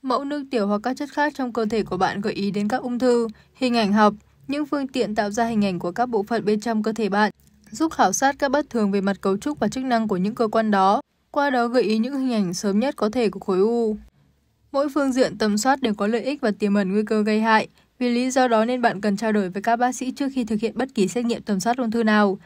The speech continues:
Lợi ích của tầm soát ung thư là phát hiện các tổn thương tiền ung thư hoặc ung thư giai đoạn sớm nhất khi chúng chưa có biểu hiện, triệu chứng. Những giai đoạn này có thể được điều trị triệt để.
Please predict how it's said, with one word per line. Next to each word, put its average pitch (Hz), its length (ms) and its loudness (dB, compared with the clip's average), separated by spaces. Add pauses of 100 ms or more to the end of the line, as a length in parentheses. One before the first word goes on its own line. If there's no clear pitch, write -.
(180)
Lợi 262 160 4
ích 330 180 0
của 202 140 2
tầm 202 180 -2
soát 254 180 -2
ung 240 140 -4
thư 240 160 0
là 214 140 2
phát 233 180 2
hiện 240 180 -2
các 247 160 -4
tổn 185 180 -2
thương 214 260 0
tiền 208 180 2
ung 214 160 0
thư 240 280 2 (200)
hoặc 247 200 2
ung 247 160 0
thư 269 160 0
giai 247 140 2
đoạn 220 180 0
sớm 214 200 0
nhất 277 200 0
khi 254 100 -2
chúng 208 180 -4
chưa 240 180 -2
có 214 140 -2
biểu 208 160 -4
hiện, 208 280 2
triệu 214 180 -4
chứng. 214 340 0 (200)
Những 285 180 -8
giai 294 160 2
đoạn 269 240 -2
này 233 160 -2
có 233 140 -6
thể 240 180 0
được 202 140 0
điều 208 180 0
trị 208 220 -6
triệt 220 180 -4
để. 214 280 2